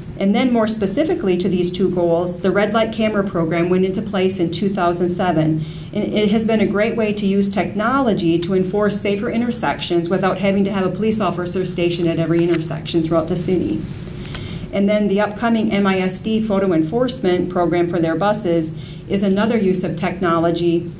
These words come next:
to bring improved safety for children loading and unloading their school bus. Both of these programs, the red light camera and the M I S D photo enforcement, are programs funded through the violation revenues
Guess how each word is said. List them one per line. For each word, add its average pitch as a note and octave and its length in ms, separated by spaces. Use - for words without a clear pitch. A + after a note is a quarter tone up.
to - 100
bring G3 240
improved A#3+ 420
safety F3+ 400
for F3 160
children G3 460
loading F#3 300
and D#3+ 140
unloading E3+ 480
their D#3+ 120
school F3 320
bus. - 400
Both A3 240
of A#3 100
these A#3+ 220
programs, E3+ 500
the G3 80
red F3+ 180
light G3 200
camera G3 360
and F3+ 160
the E3+ 40
M F3+ 160
I F#3 140
S F3+ 180
D F#3+ 120
photo F#3 360
enforcement, F#3+ 520
are F3 80
programs A3+ 540
funded G3 400
through G3+ 140
the F3+ 80
violation F#3+ 640
revenues E3+ 640